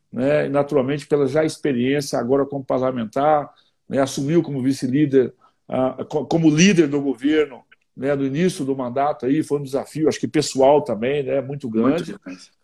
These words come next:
Speaker 1: É, e naturalmente depois já assume também a liderança do P S L, um dos mais, um dos maiores partidos da casa, o que dá muita responsabilidade. Vitor Hugo, boa noite e obrigado por ter aceitado o convite. Nós estamos aqui na noite falando pra todo o Brasil,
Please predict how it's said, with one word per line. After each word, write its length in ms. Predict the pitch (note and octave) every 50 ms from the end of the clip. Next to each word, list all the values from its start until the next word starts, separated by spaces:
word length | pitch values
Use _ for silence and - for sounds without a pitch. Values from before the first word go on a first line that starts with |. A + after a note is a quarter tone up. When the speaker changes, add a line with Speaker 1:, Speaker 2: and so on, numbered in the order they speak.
| _ _ -
Speaker 1:
É, 400 | B2+ C3 C3 C3 C3 B2+ B2 B2
e 60 | C3
naturalmente 600 | D3 D3+ D3 D3+ D3+ C3+ A#2+ B2 C3+ C#3+ C#3 -
depois 400 | C#3 C3 - - C#3 C#3+ C#3 B2+
já 220 | C#3 C#3 C#3 C#3+
assume 340 | C#3 - - - C#3 C#3 C#3
também 360 | C#3 - B2 A#2 A#2 B2+ C3+
a 40 | C3
liderança 720 | B2+ C3 B2+ C3 A#2 A#2+ B2+ C3+ C3+ B2+ - C3+ C3 B2 - - - - - _ _ -
do 100 | A#2+ A#2
P 140 | A2+ - C3
S 340 | C3+ C3+ B2 - - A2+ A2+
L, 160 | C3 C#3 C#3
um 60 | B2+
dos 80 | A#2 G#2+
mais, 360 | A#2+ C3 C#3 C3+ B2 - - -
um 320 | D3+ A#2+ B2 B2+ C3+ C3+
dos 140 | C3 B2 B2
maiores 220 | D3 D3+ D#3 D3 -
partidos 400 | - B2+ A2+ - - C#3 B2+ B2
da 120 | C3+ B2
casa, 500 | - - B2 C3+ D3 D3 C#3 D3+ C#3+ - _ _ _ _ _ _ _ _ _ _
o 120 | - B2+
que 180 | A#2+ - - D#3
dá 140 | C#3+ D3+ C3+
muita 320 | C3 C#3 D#3 D#3+ - D#3+
responsabilidade. 920 | C3 - C#3+ C#3+ C#3 - - C#3+ C#3 B2+ - D3 D3 C#3+ C3 C3 A#2 A2+ - - _ _ _ _ _ _ _ _
Vitor 200 | - A3 A#3+ B3+
Hugo, 160 | A#3+ G3+ D#3
boa 220 | D3+ F#3+ A#3+ B3+
noite 440 | A3 G#3+ G#3+ A#3+ B3+ A3+ - - E3
e 60 | D#3+
obrigado 560 | F3+ F#3 F3+ A3 A3 D#3 F3 F#3+ G#3+ A#3 A#3 -
por 160 | - A3 -
ter 180 | - G3 G#3
aceitado 460 | A3+ G3+ - A3 G3+ E3 F3+ F#3+ F#3+ G3+
o 40 |
convite. 500 | F#3+ G#3+ G#3+ D#3+ C3+ E3+ G3+ G3 - -
Nós 120 | C#3 C3 A#2+
estamos 240 | - E3 F3 F3 G3+
aqui 200 | F#3+ G3 - F#3
na 100 | F#3 F3
noite 160 | F3+ E3+ -
falando 260 | F3+ E3+ F3 F3 E3+
pra 100 | F3 E3
todo 200 | - F3 E3+ E3+
o 40 | D#3+
Brasil, 480 | D#3+ E3 D#3 C#3+ C3+ E3+ G#3+ B3 A#3